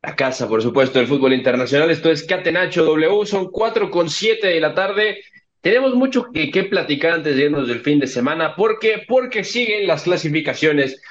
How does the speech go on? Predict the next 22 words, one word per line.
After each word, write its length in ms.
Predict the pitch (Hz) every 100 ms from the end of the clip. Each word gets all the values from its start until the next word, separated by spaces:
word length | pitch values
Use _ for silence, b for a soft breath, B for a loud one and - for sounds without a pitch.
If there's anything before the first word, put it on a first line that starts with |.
| B
hacia 340 | - 147 - 131
la 100 | 143
Eurocopa. 720 | 135 117 165 165 160 156 B B
Francia 720 | - 170 190 165 160 160 - -
y 160 | 127
Países 440 | - 131 147 135 120
Bajos 340 | 143 139 127
se 80 | 120
enfrentaron 840 | 113 117 120 - 165 165 180 180 - _ _ -
y 120 | 117
además, 600 | 120 131 170 214 220 -
y 120 | 151 139
además 460 | 139 147 208 240
tenemos 320 | 190 196 208 180
mucho 200 | 185 180
que 80 | 156
platicar 420 | 147 147 147 175
de 80 | 175
ese 120 | 165
partido, 580 | 151 151 165 185 233 247 B B _
sobre 460 | - - 165 165 170
todo 580 | 233 277 269 262 262